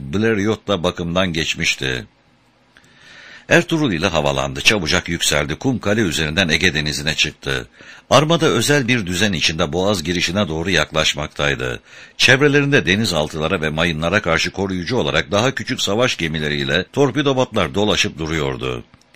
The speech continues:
On sekiz zırhlı saydı. Bunlar mürettebatı en az altı yüz kişi olan yüzen kalelerdi. Her birinin değişik çapta birçok topu vardı.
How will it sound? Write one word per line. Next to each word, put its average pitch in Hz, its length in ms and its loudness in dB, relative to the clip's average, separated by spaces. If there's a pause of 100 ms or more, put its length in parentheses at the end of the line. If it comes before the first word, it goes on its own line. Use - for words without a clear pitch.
(560)
On 175 160 4
sekiz 151 400 0
zırhlı 113 320 0
saydı. 67 600 -2
Bunlar 107 300 0
mürettebatı 82 760 -2
en 123 180 0
az 117 180 0
altı 87 340 0
yüz - 120 -4
kişi 82 220 -2
olan 85 240 0
yüzen 85 440 0
kalelerdi. 73 760 -2 (420)
Her 160 240 4
birinin 147 380 2
değişik 113 400 2
çapta 110 380 0
birçok 135 360 0
topu 104 300 -2
vardı. 64 480 -2